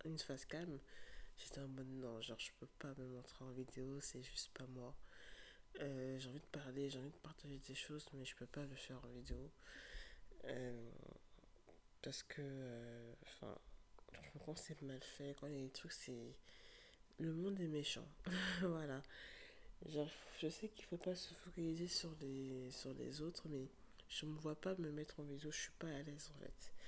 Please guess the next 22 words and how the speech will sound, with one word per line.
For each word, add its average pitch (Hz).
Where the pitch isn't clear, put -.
Et 156
j'admire 170
les 170
personnes 160
qui -
arrivent 151
à 143
le 135
faire. 131
Du -
coup, 160
je 160
me 151
suis 143
dit 160
que -
cette -
plateforme, 180
euh, 139
serait -
peut-être -
plus 190